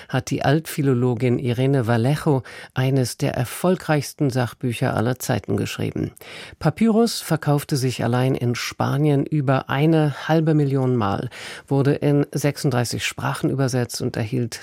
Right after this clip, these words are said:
zahlreiche internationale Preise. Auf Deutsch ist nun auch ein Roman erschienen, den die vierundvierzigjährige Autorin vor ihrem Kassenschlager veröffentlichte. Er basiert auf einer Episode der Vergilschen Aeneis.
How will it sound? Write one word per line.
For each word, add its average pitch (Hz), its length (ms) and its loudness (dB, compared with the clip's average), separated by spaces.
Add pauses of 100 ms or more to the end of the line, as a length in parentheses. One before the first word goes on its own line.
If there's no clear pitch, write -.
zahlreiche 127 640 -2
internationale 123 760 -2
Preise. 110 480 -6 (540)
Auf 160 180 2
Deutsch 156 420 4
ist - 240 -2
nun 190 260 4
auch 165 220 0
ein 185 200 0
Roman 160 380 4
erschienen, 156 600 2
den 139 200 2
die 131 120 -2
vierundvierzigjährige 127 1080 -2
Autorin 143 560 0 (280)
vor - 440 4
ihrem 113 320 0
Kassenschlager 113 800 -4
veröffentlichte. 117 800 -4 (460)
Er 151 140 2
basiert 160 440 4
auf - 180 -2
einer 147 340 2
Episode 139 840 2
der 135 180 2
Vergilschen 123 800 0
Aeneis. 127 760 -2